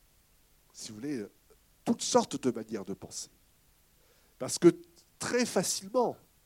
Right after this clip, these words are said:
on s'installe dans des habitudes de pensée qui tournent autour de nous, qui tournent autour de ce que nous sommes. Et, euh, c'est, euh, Rabelais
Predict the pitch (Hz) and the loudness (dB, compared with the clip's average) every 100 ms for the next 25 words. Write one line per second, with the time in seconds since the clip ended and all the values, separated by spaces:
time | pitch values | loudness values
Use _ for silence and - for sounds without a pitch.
0 | _ _ _ _ - - _ _ _ _ | _ _ _ _ -20 -20 _ _ _ _
1 | - 139 156 - 180 165 - 233 220 147 | 6 8 8 6 4 2 0 0 0 -2
2 | - 131 185 208 220 - 185 - 117 - | -2 -4 -2 -2 -2 -6 -10 -4 -2 2
3 | 127 - - 269 262 _ _ _ _ _ | 2 0 -6 -8 -12 _ _ _ _ _
4 | _ - 156 - - 302 226 143 - 139 | _ -14 -14 -4 0 0 -2 -6 0 0
5 | 127 127 226 269 285 - _ - - - | 0 0 4 4 2 -8 _ -16 -16 0
6 | - 320 311 160 - 165 160 147 - 143 | 6 6 6 2 0 -4 -4 -6 -6 -8
7 | 156 - 196 - 110 - _ _ _ _ | -8 -8 -8 -12 -16 -20 _ _ _ _
8 | _ _ _ _ - _ _ _ _ _ | _ _ _ _ -20 _ _ _ _ _
9 | - - - - _ _ 175 190 170 127 | -20 -20 -20 -20 _ _ 10 10 8 2
10 | 131 123 120 120 120 - - - - 139 | 2 2 2 0 -4 -4 -2 -2 2 4
11 | 139 127 113 113 113 113 113 117 110 - | 6 8 6 4 -2 -4 -4 -4 -8 -14
12 | - - - - - - 139 135 220 208 | -20 -18 -16 -14 -12 -4 -2 -2 -2 -4